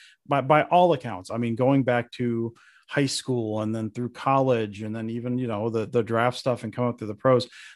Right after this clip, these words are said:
the book on him is basically like, man, listen, he's, he's gonna work. He's gonna, he's sitting down with that playbook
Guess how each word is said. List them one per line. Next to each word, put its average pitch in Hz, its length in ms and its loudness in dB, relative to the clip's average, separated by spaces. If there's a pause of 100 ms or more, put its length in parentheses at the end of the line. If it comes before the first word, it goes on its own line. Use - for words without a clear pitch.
the 131 80 6
book 165 240 6
on 160 140 6
him 139 160 8
is 117 100 4
basically 123 380 2
like, 113 260 0 (240)
man, 135 240 2
listen, 120 260 -2
he's, 120 260 -4
he's 120 520 -4 (200)
gonna 151 220 8
work. 135 400 6 (480)
He's 123 300 -2
gonna, 123 240 2
he's 117 300 -4
sitting 135 180 -2
down 139 120 4
with 135 80 4
that 123 140 2
playbook 127 360 2